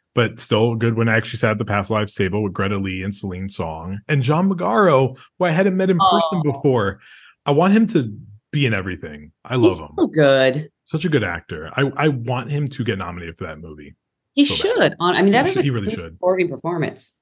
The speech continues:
Speaker 1: Yeah, yes, true support. Thank you, Janelle. True supporting. It is.
Speaker 2: You're welcome,
Speaker 1: So, so
Speaker 2: George.
Speaker 1: is, so is Charles, though. I wanna be clear about that. People were like,
Speaker 2: Oh, yeah, yeah,
Speaker 1: "Is it
Speaker 2: yeah.
Speaker 1: category fraud?" I was like,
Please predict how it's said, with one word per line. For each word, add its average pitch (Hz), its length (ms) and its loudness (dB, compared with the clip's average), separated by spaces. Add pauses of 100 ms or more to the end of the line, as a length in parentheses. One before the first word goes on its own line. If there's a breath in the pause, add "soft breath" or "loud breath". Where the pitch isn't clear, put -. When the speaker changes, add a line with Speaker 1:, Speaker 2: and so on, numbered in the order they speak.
(560)
Speaker 1:
Yeah, 160 180 2
yes, 175 320 4
true 156 340 0
support. - 440 -8
Thank - 260 -18
you, 95 80 -14
Janelle. 80 360 -14
True 147 340 -6
supporting. 78 600 -14 (460 soft breath)
It 143 80 0
is. 107 160 -2
Speaker 2:
You're 277 100 2 (140)
welcome, 233 160 6
Speaker 1:
So, - 60 -2
so 185 80 4
Speaker 2:
George. 247 120 4 (100)
Speaker 1:
is, - 100 -16
so 262 200 4
is 220 120 0
Charles, 104 420 0
though. 87 260 -8
I 117 60 -4
wanna 151 180 4
be 123 140 -4
clear 120 200 -2
about 92 200 -6
that. 90 140 -10
People 151 200 -4
were 139 120 -2
like, 117 200 -2
Speaker 2:
Oh, - 20 -2
yeah, 269 160 -2
yeah, 180 140 0
Speaker 1:
"Is 190 60 -2
it 240 100 -4
Speaker 2:
yeah. 180 80 0
Speaker 1:
category 190 300 4
fraud?" 202 220 0
I 214 40 0
was 208 80 -4
like, 240 100 -2